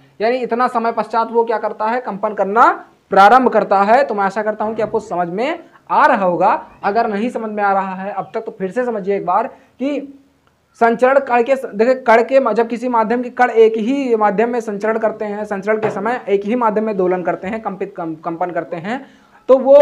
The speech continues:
प्लेन प्रोग्रेसिव वेव का रूप धारण करेंगे। प्लेन प्रोग्रेसिव वेव में जो होता है, वो आपका संचरण जो होता है, प्रत्येक कड़ के लिए बस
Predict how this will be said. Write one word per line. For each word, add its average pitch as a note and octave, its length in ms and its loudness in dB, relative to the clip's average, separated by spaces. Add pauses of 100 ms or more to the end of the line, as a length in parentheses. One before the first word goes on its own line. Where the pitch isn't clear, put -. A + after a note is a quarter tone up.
प्लेन A#3 180 0
प्रोग्रेसिव A3 420 0
वेव G#3+ 240 2
का A3 80 4
रूप A3 180 4
धारण G3 340 4
करेंगे। A3 440 0
प्लेन - 540 -4
प्रोग्रेसिव A3 420 0
वेव A3 280 4
में A#3 200 -2
जो G#3+ 80 -2
होता G#3 240 -2
है, G3+ 140 0
वो G3+ 100 0
आपका A3+ 380 2
संचरण A3 420 -6
जो A3+ 80 0
होता G3+ 200 -6
है, A3+ 500 -6 (400)
प्रत्येक C4 320 2
कड़ B3+ 120 2
के B3 120 0
लिए C4 160 6
बस C4 260 0